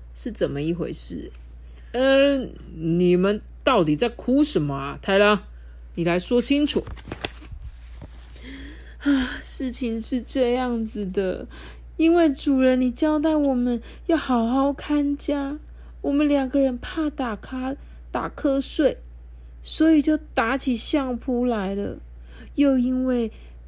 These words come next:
怕被刺啊，摔出去，我不小心抓住旁边的画轴，结果就变那样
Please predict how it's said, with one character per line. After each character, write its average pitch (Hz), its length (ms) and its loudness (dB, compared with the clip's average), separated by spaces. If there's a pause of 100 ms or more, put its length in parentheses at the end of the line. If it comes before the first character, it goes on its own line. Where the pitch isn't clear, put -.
怕 269 240 -2
被 269 260 2
刺 254 400 0
啊， 208 320 -2 (640)
摔 233 360 2
出 240 280 -2
去， 247 320 -4 (320)
我 277 100 -2
不 339 180 6
小 302 240 4
心 320 320 2 (220)
抓 320 240 0
住 320 180 2
旁 285 360 -2
边 302 160 2
的 294 120 2
画 269 360 0
轴， 233 400 -2 (240)
结 - 200 -2
果 254 220 -4
就 262 240 -2
变 247 480 -2
那 233 240 -2
样 226 420 -2